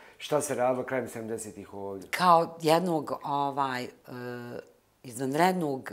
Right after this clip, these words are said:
Speaker 2: vizionara, koji je to bio i gradonačelnik Sarajeva, jel?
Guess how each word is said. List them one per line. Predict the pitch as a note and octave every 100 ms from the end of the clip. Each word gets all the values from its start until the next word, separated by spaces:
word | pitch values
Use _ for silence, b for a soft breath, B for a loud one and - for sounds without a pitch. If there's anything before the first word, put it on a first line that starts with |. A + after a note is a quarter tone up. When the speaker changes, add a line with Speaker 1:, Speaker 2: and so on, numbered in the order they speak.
| -
Speaker 2:
vizionara, | C3+ B2 C#3 C#3 C#3+ E3 F#3+ B2+ - - -
koji | B2
je | A#2
to | -
bio | A2+ A#2+ A#2+
i |
gradonačelnik | A#2 A#2 B2 F3 F3 D#3 C3+ -
Sarajeva, | C#3+ D3 C3+ A#2 -
jel? | D3 D#3+